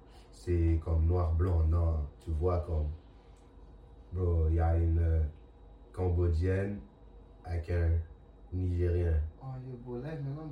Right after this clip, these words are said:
Speaker 2: bro, yo, c'est mad things, yeah.
Speaker 1: Tu vois des, wow.
Speaker 2: Comme, je pense que le nouveau trend, là, c'est, je pense que c'est des, c'est des Asiatiques avec des, des Pundis.
Speaker 1: Ah bon ?
Speaker 2: C'est actually mad.
Speaker 1: That's mad.
Speaker 2: Comme c'est
Speaker 1: Sri
Speaker 2: cute.
Speaker 1: Lanka, mix,
Speaker 2: Yeah.
Speaker 1: Mongolie.
Speaker 2: Ça, c'est, oh, ça, c'est terrible,
Speaker 1: That's
Speaker 2: ça.
Speaker 1: what,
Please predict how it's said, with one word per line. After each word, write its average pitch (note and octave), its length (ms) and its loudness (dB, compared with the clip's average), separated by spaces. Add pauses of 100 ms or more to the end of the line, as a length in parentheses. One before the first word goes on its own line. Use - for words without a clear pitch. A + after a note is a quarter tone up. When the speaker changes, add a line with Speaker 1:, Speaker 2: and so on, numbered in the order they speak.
Speaker 2:
bro, C#3 220 -10
yo, A#2+ 220 -12
c'est B2 200 -20 (200)
mad C3+ 200 -10 (100)
things, B2+ 300 -10
yeah. C3+ 120 -10
Speaker 1:
Tu - 100 -16
vois E2 140 -2
des, D#2+ 160 -2 (140)
wow. - 240 -8
Speaker 2:
Comme, A#2+ 200 -6
je - 100 -16
pense F3+ 180 -10
que C#3+ 60 -10
le C3+ 80 -4
nouveau B2 200 -6
trend, D3 200 -14 (180)
là, C3+ 160 -8
c'est, A2+ 440 -10 (680)
je - 100 -20
pense C3 160 -10
que - 60 -20
c'est A2+ 140 -14
des, A2+ 320 -10 (360)
c'est A2 80 -20
des A2+ 220 -16
Asiatiques A#2 600 -14
avec A#2 280 -14
des, A#2 260 -12 (200)
des A#2 60 -14 (120)
Pundis. A#2+ 280 -12 (520)
Speaker 1:
Ah F2 80 -8
bon ? F2 240 -2 (120)
Speaker 2:
C'est A#2 80 -16
actually C3 280 -12
mad. C3+ 260 -12
Speaker 1:
That's E2 180 -6
mad. E2 260 -2 (180)
Speaker 2:
Comme G#2+ 100 -18
c'est - 140 -18
Speaker 1:
Sri - 180 -14
Speaker 2:
cute. F#2+ 80 -4
Speaker 1:
Lanka, F#2 440 -2
mix, G2 580 -8
Speaker 2:
Yeah. A2+ 200 -14 (100)
Speaker 1:
Mongolie. F#2 560 -2 (360)
Speaker 2:
Ça, B2 80 -16
c'est, - 260 -18
oh, A#2 200 -12
ça, - 140 -20
c'est - 240 -20
terrible, C3+ 300 -10
Speaker 1:
That's E2+ 140 -4
Speaker 2:
ça. G#2+ 100 -16
Speaker 1:
what, - 100 -10